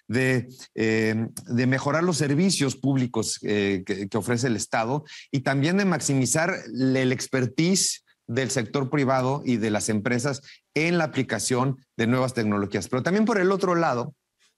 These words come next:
hablamos también de innovación desde el punto de vista de los gobiernos, y es un poco lo que nos mencionó Diana.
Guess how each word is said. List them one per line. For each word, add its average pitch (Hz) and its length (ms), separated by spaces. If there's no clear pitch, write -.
hablamos 151 400
también 147 220
de 160 80
innovación 151 460
desde 147 140
el 110 60
punto 127 140
de 143 40
vista 139 120
de 143 100
los 127 80
gobiernos, 127 440
y - 20
es 127 80
un 135 140
poco 127 180
lo 127 140
que 113 80
nos 110 120
mencionó 110 400
Diana. 120 340